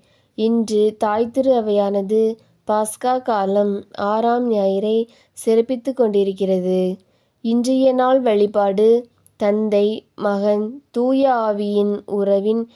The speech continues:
ஒற்றுமையை வெளிப்படுத்துகிறது. பாசப்பார்வையில் அன்பு வெளிப்படுவது போல,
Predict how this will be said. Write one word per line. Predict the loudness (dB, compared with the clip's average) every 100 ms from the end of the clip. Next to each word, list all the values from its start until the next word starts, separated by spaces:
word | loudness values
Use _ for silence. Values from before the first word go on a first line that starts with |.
| _ _
ஒற்றுமையை | -4 -2 0 2 2 4 2 2
வெளிப்படுத்துகிறது. | 0 0 0 -2 -2 -2 0 0 2 0 0 -4 -10 _ _ _ _ _ _ -4
பாசப்பார்வையில் | -2 -2 0 0 0 0 0 2 2 2 0
அன்பு | -2 -4 -2 0
வெளிப்படுவது | 0 0 0 0 0 -2
போல, | -4 -2 0 0 0 -2